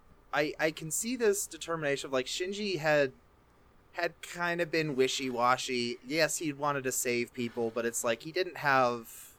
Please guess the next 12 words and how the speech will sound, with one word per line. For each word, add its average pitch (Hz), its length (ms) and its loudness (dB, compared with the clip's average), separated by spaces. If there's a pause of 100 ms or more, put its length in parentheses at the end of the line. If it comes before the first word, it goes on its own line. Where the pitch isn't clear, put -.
(2250)
he, - 160 -14
he 170 200 -10
just 190 240 0
kind 202 200 6
of 160 80 4
accepted 170 520 2
it 180 120 0
without 156 300 2
accepting 147 500 -2
what 139 140 0
that 139 220 2
meant, 131 520 -2